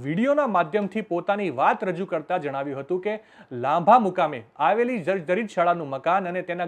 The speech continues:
ગ્રાઉન્ડમાં પડેલી હજારો સાયકલ છેલ્લા એક વર્ષ કરતાં પણ વધારે સમયથી અહીંયા પડી છે. સાયકલો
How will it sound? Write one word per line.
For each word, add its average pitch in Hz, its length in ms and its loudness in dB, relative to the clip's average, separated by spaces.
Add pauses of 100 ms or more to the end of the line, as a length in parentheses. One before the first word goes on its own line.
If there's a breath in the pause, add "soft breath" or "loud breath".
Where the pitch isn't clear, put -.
ગ્રાઉન્ડમાં 190 480 0
પડેલી 165 320 -4 (380 soft breath)
હજારો 220 400 6 (100)
સાયકલ 180 340 0 (440 soft breath)
છેલ્લા 220 240 2 (240)
એક 302 200 -2
વર્ષ 214 220 2
કરતાં 190 380 2
પણ 208 180 -2
વધારે 165 400 0
સમયથી 165 400 -6
અહીંયા 160 320 -6
પડી 156 260 2
છે. - 100 -20 (480 soft breath)
સાયકલો 247 440 4